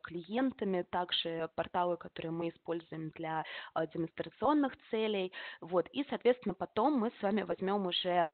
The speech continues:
э, один дашборд, который, э, опубликован на моём, э, канале в Табло паблике, и выполним, э,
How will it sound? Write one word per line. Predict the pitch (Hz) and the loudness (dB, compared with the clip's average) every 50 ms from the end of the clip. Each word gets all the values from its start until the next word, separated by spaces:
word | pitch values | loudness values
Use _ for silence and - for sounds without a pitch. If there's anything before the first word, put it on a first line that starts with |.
| _ - | _ -6
э, | 165 - - - 175 170 170 165 165 - - - - - - _ _ | -6 -4 -2 -2 0 2 2 2 2 0 -2 -8 -16 -16 -18 _ _
один | - 175 - 202 196 185 | -4 0 2 2 2 2
дашборд, | - 170 180 180 - 190 190 185 185 - | 2 0 -2 -2 -2 0 0 0 0 -2
который, | - 170 - - 180 175 165 160 160 | -6 -8 -6 -4 -2 -2 -2 -2 -4
э, | - - 165 156 156 156 - - | -6 -8 -8 -6 -6 -6 -6 -6
опубликован | 165 - 170 - 185 190 - - 190 180 - 170 | -6 -6 -6 -6 -6 -6 -4 -4 -4 -2 -2 -2
на | 170 | 0
моём, | 170 165 170 175 185 175 175 165 165 | 0 0 0 0 0 0 0 0 0
э, | 165 165 - | 0 0 -2
канале | - 175 175 175 175 170 165 | -4 -4 -2 -2 -2 -2 -4
в | - | -6
Табло | - 175 165 - 170 170 | -8 -10 -8 -4 -4 -4
паблике, | - - 285 381 381 311 294 277 - - 233 | 0 0 0 0 0 -2 -4 -6 -4 -6 -6
и | - - - 233 311 - - - - - | -6 -4 -2 0 0 0 -2 -6 -12 -8
выполним, | - 175 240 262 - 254 240 214 202 190 180 175 | -4 -2 -2 0 2 2 2 4 2 2 2 4
э, | 170 - | 2 2